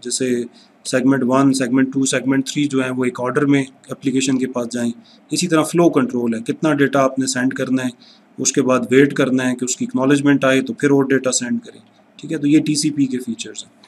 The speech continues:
इनको अभी हम, अ, जल्दी जल्दी practically देख लेते हैं। एक छोटी सी लैब है। ओके, आप लोग, अ, टीसीपी का जब ये chapter पढ़ रहे हो तो साथ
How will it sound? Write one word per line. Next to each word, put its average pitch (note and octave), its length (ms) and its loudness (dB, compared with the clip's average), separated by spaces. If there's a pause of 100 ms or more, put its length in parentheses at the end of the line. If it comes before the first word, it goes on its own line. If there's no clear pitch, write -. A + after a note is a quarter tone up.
(360)
इनको G3 260 2
अभी F3 280 2
हम, C#3+ 440 2 (180)
अ, B2 260 -8
जल्दी D3 300 2
जल्दी B2+ 300 0
practically C3 580 -4
देख B2 280 -6
लेते B2 200 -10
हैं। A#2 60 -6
एक A2+ 40 -12
छोटी C3+ 240 -4
सी C3 120 -4
लैब A#2 380 -4
है। - 300 -16 (1080)
ओके, D3 580 -6
आप C3+ 160 -6
लोग, C#3+ 360 -2
अ, C#3 280 2 (260)
टीसीपी F3 460 -2
का E3 140 2
जब D3 260 0
ये C#3+ 100 2
chapter C3+ 340 -4
पढ़ D3+ 280 0
रहे D3+ 120 2
हो C#3 120 0
तो C#3 160 -4
साथ B2+ 300 -6